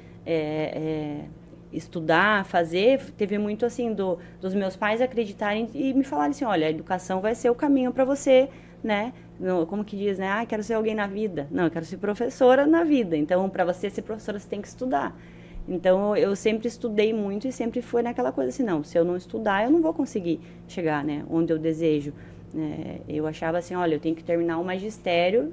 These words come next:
Então, o meu foco era fazer o magistério e ser professora. Porque eu achava que eu nunca conseguiria uma faculdade. Meus pais não iam ter dinheiro pra pagar uma faculdade. E entrar numa faculdade pública era muito difícil, né?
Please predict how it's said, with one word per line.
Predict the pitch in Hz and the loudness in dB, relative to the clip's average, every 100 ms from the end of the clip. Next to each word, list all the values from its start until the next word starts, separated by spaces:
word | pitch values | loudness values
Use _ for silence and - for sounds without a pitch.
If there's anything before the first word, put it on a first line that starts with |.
| - | -10
Então, | - 180 196 196 | -4 -2 0 0
o | 190 | 0
meu | 190 | -2
foco | 190 202 247 | 0 -2 4
era | 220 247 302 - - | 4 4 -2 -12 -12
fazer | - 214 | -4 0
o | 226 | 2
magistério | 240 233 - 226 | 0 -2 0 0
e | 247 | 0
ser | 277 | -4
professora. | 254 269 330 330 277 185 - - - - | -4 -2 -2 0 0 0 -6 -20 -20 -12
Porque | 190 208 | -4 2
eu | |
achava | 196 208 208 214 | 2 4 2 2
que | 214 | -2
eu | |
nunca | 208 220 | -4 -6
conseguiria | 294 311 285 226 208 180 | -4 -2 -2 -2 0 0
uma | 175 165 | -2 -4
faculdade. | 165 165 170 160 147 143 - | -6 -8 -4 -2 -2 -8 -8
Meus | 165 165 | -10 -4
pais | 175 175 | -2 -2
não | |
iam | 185 214 | -4 -4
ter | 220 | -4
dinheiro | 196 196 185 165 | -4 -2 -2 -2
pra | 165 | -6
pagar | 160 170 156 147 - - - | -6 -2 -2 -4 -10 -20 -4
uma | 160 | -4
faculdade. | 160 165 175 170 151 160 | -2 -4 2 2 4 6
E | |
entrar | 170 175 170 | 6 6 2
numa | 175 | 2
faculdade | 170 185 202 196 | 0 -2 0 0
pública | 202 226 240 285 | 0 -4 -2 0
era | 269 | 4
muito | 277 277 | 6 4
difícil, | 269 330 403 320 175 - - - - | 0 2 2 2 -4 -12 -20 -20 -6
né? | 170 165 | 0 0